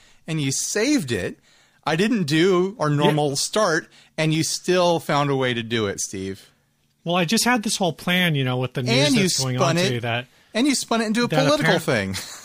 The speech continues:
Speaker 2: Yeah, I made it, made it political. We, I just, it cost us seventy-five percent of our listeners.
Speaker 1: <laughs> You think it's that much? Jeez.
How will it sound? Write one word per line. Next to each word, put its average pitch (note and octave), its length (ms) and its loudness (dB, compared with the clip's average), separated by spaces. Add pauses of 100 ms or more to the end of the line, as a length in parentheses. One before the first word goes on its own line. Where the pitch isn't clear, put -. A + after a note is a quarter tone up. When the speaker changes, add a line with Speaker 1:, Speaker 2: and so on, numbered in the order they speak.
(480)
Speaker 2:
Yeah, A#3 260 2
I D3+ 100 4
made G3 320 4
it, G3+ 100 2
made F#3+ 200 4
it - 80 -2
political. E3+ 600 2 (240)
We, E3 140 4
I E3 140 4
just, F3 200 0
it F#3 320 -6
cost F3+ 380 0
us - 260 2 (300)
seventy-five G3 720 2
percent - 360 0
of G3 100 -4
our F#3 120 4
listeners. F3 600 0 (180)
Speaker 1:
<laughs> - 0 - (920)
You G3 100 -2
think B3 160 0
it's G#3+ 80 -4
that D3+ 160 -2
much? C#3 460 -4
Jeez. G#2+ 600 -8